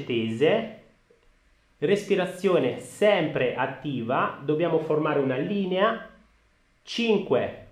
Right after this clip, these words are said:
quattro, tre, due, uno,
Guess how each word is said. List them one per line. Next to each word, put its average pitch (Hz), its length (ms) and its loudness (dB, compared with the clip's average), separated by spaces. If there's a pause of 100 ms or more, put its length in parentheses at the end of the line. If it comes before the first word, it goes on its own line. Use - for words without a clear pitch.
quattro, 156 880 2 (120)
tre, 143 580 -2 (320)
due, 127 680 -2 (500)
uno, 151 760 2